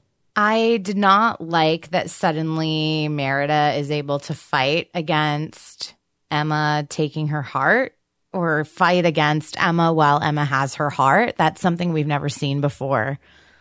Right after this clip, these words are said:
Uh, even with Hook last season,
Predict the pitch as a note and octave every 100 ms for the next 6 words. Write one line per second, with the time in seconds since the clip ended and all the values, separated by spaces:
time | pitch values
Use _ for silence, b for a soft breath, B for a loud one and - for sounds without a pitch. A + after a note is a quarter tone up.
0 | b b b b - D#3 C#3 E3 E3 E3+
1 | D3+ C#3+ E3+ E3 C#3+ - - - B B
2 | _ _ _ _ _ _ - F2+ D#3+ -
3 | E3+ D3 C#3 C3+ C#3+